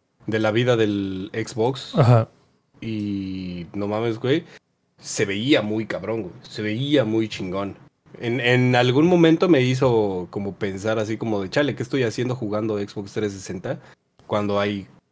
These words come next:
Speaker 1: un juego como Black que se ve a
Speaker 2: Sí.
Speaker 1: ese nivel?".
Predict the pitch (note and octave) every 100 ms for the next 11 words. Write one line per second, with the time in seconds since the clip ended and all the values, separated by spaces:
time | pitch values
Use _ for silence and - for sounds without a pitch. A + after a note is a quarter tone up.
0 | _ _ _ _ _ _ _ - - C3
1 | B2 B2+ A#2 G#2+ G#2+ G#2 A2 G#2+ B2 C3
2 | - G#2+ G2+ G2 G2 F#2+ F2 - _ _
3 | _ _ _ _ _ _ _ _ - G#2
4 | A2 C3 C3 A#2 A2 C3+ C#3